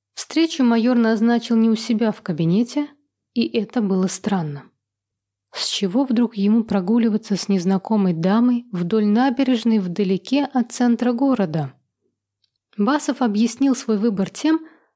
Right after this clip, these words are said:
что их разговор пока остаётся за скобками дела об убийстве Вайцмана и носит характер неформальной беседы. Вид следователь имел довольно легкомысленный.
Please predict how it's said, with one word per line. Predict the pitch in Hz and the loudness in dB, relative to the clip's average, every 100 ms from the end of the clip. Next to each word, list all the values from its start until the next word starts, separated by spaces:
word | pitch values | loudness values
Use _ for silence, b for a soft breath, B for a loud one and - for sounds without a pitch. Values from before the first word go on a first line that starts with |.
| - | -16
что | - 240 | -4 0
их | 240 247 | 0 0
разговор | 240 220 254 294 320 | -2 0 0 0 0
пока | 254 233 226 | -2 -2 -2
остаётся | 220 - 214 220 220 196 | -2 -2 0 0 -2 -2
за | 208 | -2
скобками | 214 - 220 - 190 185 | -4 -4 -6 -4 -6 -4
дела | 165 190 185 | -2 0 0
об | 226 180 | -2 -2
убийстве | 190 180 175 - 180 | 0 -2 -4 -4 -4
Вайцмана | 160 185 208 285 294 311 B B _ | -2 -2 -2 0 0 0 B B _
и | 196 | -2
носит | 180 220 302 - 294 | 2 2 2 0 -6
характер | - 202 196 226 - 233 | -2 0 0 -2 -4 -2
неформальной | 220 214 214 190 180 185 180 | -2 0 -2 0 2 2 2
беседы. | 165 180 - 160 147 139 _ _ _ _ _ _ _ _ _ _ - | 0 -6 -4 -4 -4 -8 _ _ _ _ _ _ _ _ _ _ -6
Вид | 196 214 330 - - | -2 0 0 -4 -20
следователь | - 254 269 240 240 - 220 - | -6 0 2 2 0 -2 -4 0
имел | 226 233 220 | 2 2 2
довольно | 220 208 254 254 | 0 0 2 4
легкомысленный. | 247 240 - 262 262 247 - 175 160 147 | 4 2 0 2 2 2 0 0 -2 -4